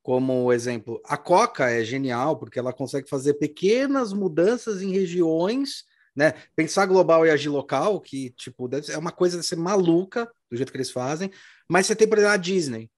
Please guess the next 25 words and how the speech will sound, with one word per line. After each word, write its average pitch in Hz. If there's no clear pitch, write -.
que -
ela 165
entendeu 165
que 131
o 135
mercado 147
de 170
consumo 151
mudou 139
de 131
uma 123
forma, 151
e 170
aí 220
que 233
eu 214
tava 190
falando, 165
ia 151
começar 156
a -
falar 165
sobre 165
ativos 175
e 175